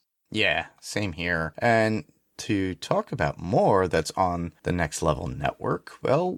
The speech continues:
Ben has finally released Wilhelm. So I actually had recorded, so you gotta wait until my episode comes out.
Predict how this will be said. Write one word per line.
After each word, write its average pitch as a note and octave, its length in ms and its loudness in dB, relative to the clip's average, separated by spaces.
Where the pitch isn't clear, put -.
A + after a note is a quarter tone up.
Ben C3+ 220 4
has F3+ 280 4
finally D#3+ 920 0
released A#2 800 0
Wilhelm. F#2+ 720 2
So F#2 360 2
I A#2+ 280 2
actually C3 520 2
had A2 340 0
recorded, G#2+ 680 2
so - 140 -2
you F#2+ 180 0
gotta F#2 160 2
wait F#2 220 0
until D#2+ 240 -8
my E2 160 -4
episode D#2 360 -2
comes D2+ 280 -2
out. E3+ 240 4